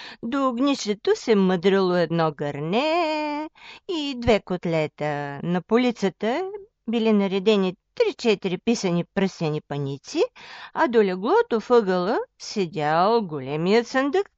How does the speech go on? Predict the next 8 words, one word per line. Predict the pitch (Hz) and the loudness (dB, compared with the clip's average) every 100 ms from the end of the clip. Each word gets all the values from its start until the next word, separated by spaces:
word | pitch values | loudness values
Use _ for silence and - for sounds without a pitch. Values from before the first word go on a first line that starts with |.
| - | -20
с, | - 202 | -14 -12
с | - - | -12 -4
дрехите | 202 247 214 170 - 294 | 2 2 2 -4 -6 -6
на | 208 | -6
стопаните. | - 156 - 127 117 110 - 110 - _ _ _ - - - - _ _ | -6 -12 -8 -6 -6 -10 -12 -18 -18 _ _ _ -20 -20 -20 -20 _ _
В | - | -2
Петровото | 170 165 220 302 - 233 | -2 2 0 0 -2 -4
село | 214 175 170 190 | 0 0 0 -2